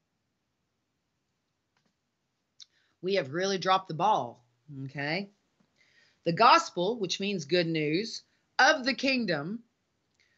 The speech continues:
shall be preached in all the world for a witness."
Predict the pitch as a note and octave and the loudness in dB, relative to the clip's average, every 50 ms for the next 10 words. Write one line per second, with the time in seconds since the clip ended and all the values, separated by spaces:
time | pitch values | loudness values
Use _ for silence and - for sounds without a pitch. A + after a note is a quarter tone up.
0 | _ - - - - A#3+ A3+ A3 G3+ A3+ A3+ G#3+ - - - C4+ D4+ E4 D#4 B3 | _ -8 -4 2 4 6 6 6 4 2 -2 -4 -8 -8 -2 4 4 6 6 4
1 | G#3+ A#3 A#3+ - - - - - - _ _ _ _ _ _ _ _ _ _ _ | 2 0 -4 -4 -4 -6 -6 -8 -16 _ _ _ _ _ _ _ _ _ _ _
2 | - G#3+ G#3 G#3+ G#3+ - A#3+ C4 D4 E4 F#4 E4 D#4+ E4 D4 C4+ A#3+ A3+ G3 E3 | -4 -4 -4 -4 0 2 4 6 6 6 6 4 0 2 4 6 6 6 6 4
3 | D3 C3+ B2 - - _ _ _ _ _ _ _ _ _ _ - B3+ B3+ C4 C4 | 2 0 -4 -10 -18 _ _ _ _ _ _ _ _ _ _ 4 6 8 8 8
4 | B3+ A3+ A3 C4 E4+ F4 - - A3 G#3+ G3 F#3+ F3 D#3+ C3 - - - - - | 6 4 2 2 2 2 2 -2 -4 -2 -2 0 0 -2 -4 -8 -10 -12 -12 -12
5 | - - | -14 -14